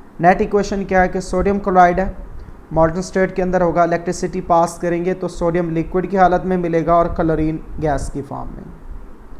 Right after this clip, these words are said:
फिर collection of sodium metal, बेटा लिक्विड सोडियम मेटल जो है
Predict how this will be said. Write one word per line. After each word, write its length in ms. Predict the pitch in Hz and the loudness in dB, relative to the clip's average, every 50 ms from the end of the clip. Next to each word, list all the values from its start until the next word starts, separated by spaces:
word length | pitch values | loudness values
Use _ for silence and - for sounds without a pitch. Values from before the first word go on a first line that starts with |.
| - - - - - - - - - - - - - - - - - - - - | -10 -10 -10 -12 -14 -16 -18 -20 -20 -20 -20 -20 -20 -20 -20 -20 -20 -12 -6 0
फिर 160 | 208 208 214 214 214 - - | 2 2 2 2 0 0 0
collection 540 | 202 202 220 220 - - - - 247 226 202 | 2 4 4 2 0 -6 -4 -2 0 4 4
of 120 | 185 165 - - | 4 4 2 -2
sodium 420 | - 185 170 156 160 156 151 139 | -2 -2 0 0 0 0 0 0
metal, 340 | 135 135 - - 151 135 135 - - - - - - - - - - - - - - - - - - - - - | -2 -4 -4 -6 -8 -10 -8 -10 -12 -12 -12 -14 -14 -16 -20 -20 -20 -20 -20 -16 -14 -14 -14 -14 -18 -16 -6 -4
बेटा 260 | 175 175 180 220 208 | -4 0 4 4 4
लिक्विड 440 | 202 196 202 214 214 - 233 226 220 | 4 2 0 -2 0 4 4 4 4
सोडियम 360 | 226 - 208 202 190 202 196 185 | 4 2 0 2 2 2 2 4
मेटल 380 | 185 180 175 180 208 190 180 170 | 4 4 4 4 2 0 0 0
जो 120 | 170 180 | 0 2
है 240 | 170 160 165 180 175 | 2 2 2 0 -2